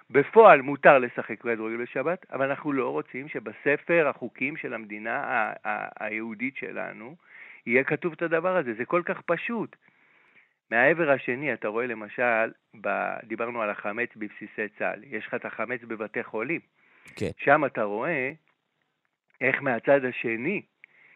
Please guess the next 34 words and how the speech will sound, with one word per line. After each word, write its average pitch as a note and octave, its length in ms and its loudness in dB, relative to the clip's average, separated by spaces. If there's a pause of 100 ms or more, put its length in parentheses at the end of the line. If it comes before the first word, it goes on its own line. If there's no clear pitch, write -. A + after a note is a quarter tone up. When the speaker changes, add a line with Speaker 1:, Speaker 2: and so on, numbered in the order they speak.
(180)
Speaker 1:
יש B2+ 240 4
דחיפה D#3 460 2
לאסור C3+ 420 2
על C3+ 80 6
הכנסת B2 440 -6
חמץ B2+ 400 -6
לבתי G#2+ 360 -8
חולים, B2+ 420 -12
שאתה G#2 240 -8
אומר, A#2 160 -4 (340)
"אתם C3 220 -4
השתגעתם? B2 600 -6 (640)
אתם D3 220 0
רוצים C#3+ 360 -4
למנוע B2+ 320 -2
הכנסת B2+ 440 -8
חמץ C3 400 -2
לבתי A2+ 440 -4
חולים, A#2+ 460 -4 (500)
כשההלכה C3+ 540 6
לא F#3+ 100 6
אוסרת F#3 480 4
את A#2+ 120 -2
זה, G2+ 140 -8
כן? D3 200 -4
אין C3+ 180 -2
Speaker 2:
כן. - 80 -4 (100)
Speaker 1:
שום G#3 160 2
איסור F3+ 340 0
ליהודי C#3 460 0
להיות D#3 220 0
Speaker 2:
כן. C#3+ 60 -8
Speaker 1:
בבית C#3+ 260 0
חולים C3 500 -2